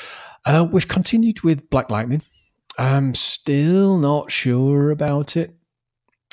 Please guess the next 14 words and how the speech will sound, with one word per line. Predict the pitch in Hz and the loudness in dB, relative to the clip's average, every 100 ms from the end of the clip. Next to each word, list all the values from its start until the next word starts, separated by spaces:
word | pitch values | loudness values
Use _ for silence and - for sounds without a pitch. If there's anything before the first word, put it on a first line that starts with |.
| - | -4
It's | 139 127 - | -2 -2 -2
okay. | 165 160 - 151 180 175 | 0 0 0 0 0 0
Uh, | 160 - - 110 | -2 -6 -4 -4
they're | 107 123 120 | -2 -2 -2
starting | - 127 113 123 | -4 -2 -2 -2
to | |
flesh | 110 - 123 113 113 | -6 -6 -6 -4 -4
out | 104 | -4
the | - | -6
characters | - 95 - - | -10 -8 -8 -8
a | 104 | -6
little | 110 | -6
bit | 120 - | -6 -4
more. | 113 127 123 | 0 0 -2